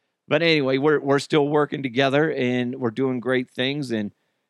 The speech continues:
Nate is an, an amazing person, and everybody over at Mile High Sports, I'm so grateful to be, you know, shoulder to shoulder with them.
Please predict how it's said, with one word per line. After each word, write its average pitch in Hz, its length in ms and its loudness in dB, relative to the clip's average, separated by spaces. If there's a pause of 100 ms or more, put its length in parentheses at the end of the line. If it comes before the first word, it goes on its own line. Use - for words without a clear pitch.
(160)
Nate 143 340 0
is 139 160 -4
an, 135 160 -2
an 127 140 -2
amazing 127 480 -4
person, 135 480 -4
and 117 240 -6
everybody 120 500 -2
over 123 180 -2
at 123 120 -4
Mile 117 260 -4
High 113 160 -4
Sports, 117 400 -6
I'm 113 100 -8
so 120 200 -6
grateful 110 480 -6
to - 80 -18
be, 107 260 -8 (460)
you 120 120 -4
know, 120 180 -6
shoulder 113 440 -2
to 98 80 -14
shoulder 104 460 -4
with 107 160 -10
them. 107 300 -8